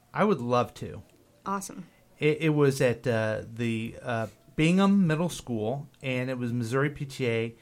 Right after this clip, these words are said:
Speaker 1: the Independence Council there, and they talked about their, uh, different issues that they have, and they had very prepared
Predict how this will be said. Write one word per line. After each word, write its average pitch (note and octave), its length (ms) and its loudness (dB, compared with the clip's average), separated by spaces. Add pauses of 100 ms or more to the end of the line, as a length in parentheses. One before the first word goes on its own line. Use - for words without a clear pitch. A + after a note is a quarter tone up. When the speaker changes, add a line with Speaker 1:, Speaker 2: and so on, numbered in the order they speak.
(300)
Speaker 1:
the B2 140 -4
Independence C3 480 0
Council A#2+ 400 -4
there, G2+ 220 -2
and G#2+ 140 -2
they A#2+ 120 0
talked A#2 260 -4
about G#2 360 -6
their, G#2+ 360 0 (580)
uh, G2+ 340 -4 (200)
different B2+ 340 -4
issues A2+ 360 -4
that G#2 160 -8
they G#2 180 -4
have, G2+ 360 -8
and A2+ 100 -4
they A2+ 40 -2
had B2+ 200 -2
very C#3 520 2
prepared A#2+ 760 0